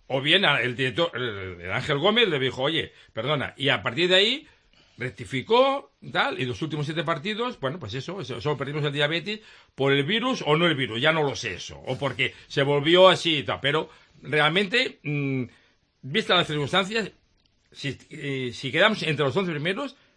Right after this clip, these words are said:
por contrato, como tú has dicho, y si no, yo creo que con Ángel Gómez van a renovar a Galca, porque es un poco lo que decía Andrés. Le van a decir, "Te vamos a traer esto, esto, esto", y tal vez se quiera jugar como él quiera jugar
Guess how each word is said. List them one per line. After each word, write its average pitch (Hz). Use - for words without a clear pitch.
por 113
contrato, 143
como 117
tú 120
has 110
dicho, 220
y 147
si 156
no, 226
yo 170
creo 190
que 160
con 160
Ángel 180
Gómez 190
van 135
a 147
renovar 120
a 123
Galca, 170
porque 190
es 170
un 165
poco 190
lo 170
que 139
decía 151
Andrés. 95
Le 139
van 190
a 185
decir, 139
"Te 143
vamos 214
a 208
traer 160
esto, 175
esto, 147
esto", 196
y 147
tal 196
vez 214
se 139
quiera 196
jugar 180
como 147
él 165
quiera 151
jugar 165